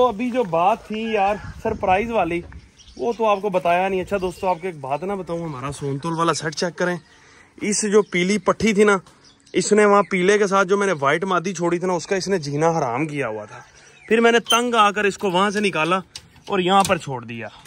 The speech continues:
अब white वाली वहाँ पे set है, ये तीनों का set यहाँ पे set हो गया है। अब ये सोनतोल भी खुश हैं जी सारे माशाल्लाह।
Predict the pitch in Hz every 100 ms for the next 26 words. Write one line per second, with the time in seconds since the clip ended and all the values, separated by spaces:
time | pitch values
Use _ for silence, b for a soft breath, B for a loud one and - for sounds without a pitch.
0 | - 196 160 165 196 220 226 208 170 214
1 | 233 214 214 185 214 - b b b b
2 | b 165 240 214 214 208 196 196 196 190
3 | 180 165 165 147 131 123 - 107 101 101
4 | - - 175 196 185 170 185 202 214 214
5 | 202 165 202 208 196 160 160 160 156 131
6 | 143 139